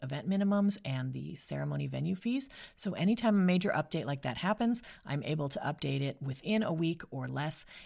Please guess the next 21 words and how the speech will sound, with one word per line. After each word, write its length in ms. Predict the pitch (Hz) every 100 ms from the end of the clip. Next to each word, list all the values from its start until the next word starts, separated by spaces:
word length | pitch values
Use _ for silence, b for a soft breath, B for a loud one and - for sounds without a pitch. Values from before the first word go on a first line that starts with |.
| B
and 180 | 151 147
you 140 | 170
will 120 | 180
get 200 | 175 165
free 480 | - - 202 220 220 131
updates 480 | 254 - 151 151 -
if 220 | 156 -
you 120 | 170
purchase 380 | 175 139 156 147
the 120 | -
ebook 400 | 214 285 175 -
version. 400 | - 104 - -
So 140 | - 147
you 120 | 143
can 140 | 139
just 240 | 135 123 -
go 100 | 120
back 280 | 107 98 -
into 140 | 123
your 100 | -
account, 380 | - 233 277